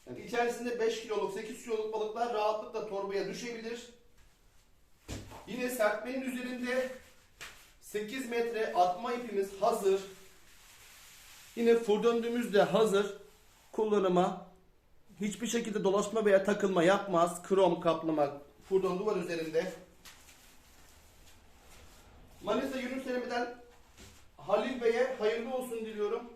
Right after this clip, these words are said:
Daha iyisi sizlerin olsun inşallah. Şimdi sıradaki siparişimize geçelim.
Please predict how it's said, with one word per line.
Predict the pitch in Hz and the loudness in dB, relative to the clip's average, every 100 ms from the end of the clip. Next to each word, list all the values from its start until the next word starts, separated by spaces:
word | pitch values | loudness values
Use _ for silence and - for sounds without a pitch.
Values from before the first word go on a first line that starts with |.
| - - - - - - 196 | -20 -20 -20 -20 -20 -8 0
Daha | 214 254 | 0 2
iyisi | 247 240 226 | -2 -6 -10
sizlerin | 226 220 240 247 | -12 -8 -6 -4
olsun | 226 226 | -4 -4
inşallah. | 214 - 220 214 233 233 - - - | -8 -4 -2 -2 -2 -4 -10 -20 -20
Şimdi | - 240 233 | -10 -8 -2
sıradaki | 226 233 - | -2 -2 -6
siparişimize | - 202 190 190 180 | -4 -2 -2 -6 -8
geçelim. | 147 - - | -8 -10 -12